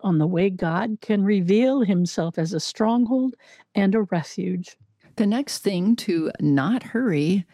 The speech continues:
Speaker 2: is decisions. And what we're talking about here are big, life-changing kinds of decisions, not like decisions about whether you should have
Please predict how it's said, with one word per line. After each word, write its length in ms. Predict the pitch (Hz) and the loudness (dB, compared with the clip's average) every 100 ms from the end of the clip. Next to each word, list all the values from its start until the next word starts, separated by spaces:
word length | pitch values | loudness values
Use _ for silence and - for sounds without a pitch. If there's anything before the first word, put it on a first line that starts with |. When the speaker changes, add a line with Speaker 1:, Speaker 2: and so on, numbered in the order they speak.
| _ - | _ -2
Speaker 2:
is 400 | 208 233 226 - _ 165 | 2 4 2 -4 _ -10
decisions. 1040 | 131 208 - - 262 330 233 62 50 - - - - - | -2 -2 -2 -8 -8 -6 -6 -6 -8 -8 -8 -14 -14 -2
And 340 | 220 226 - - | 0 0 -4 -6
what 200 | 156 - | -6 -2
we're 100 | 233 | -2
talking 280 | 262 294 240 | 0 4 4
about 240 | 214 202 | 4 4
here 240 | 208 202 | 2 2
are 240 | - 165 165 | -4 -4 -4
big, 560 | 151 180 196 202 202 | 0 2 4 4 2
life-changing 800 | 170 135 233 - 240 233 226 233 220 | -2 -2 -2 0 2 4 4 4 2
kinds 560 | - 202 220 233 226 | -2 0 4 6 4
of 80 | 214 | 0
decisions, 760 | 202 180 - 220 190 - - | -2 -2 0 0 0 -2 -4
not 300 | 170 156 170 | -2 -2 -2
like 220 | 165 160 - | -2 -2 -2
decisions 580 | 160 - 165 165 165 | -4 0 0 4 4
about 300 | 170 151 151 | 2 -2 -2
whether 220 | 160 160 156 | -4 -4 -4
you 120 | 160 | -6
should 200 | 160 165 | -6 -4
have 260 | 156 147 | -4 -4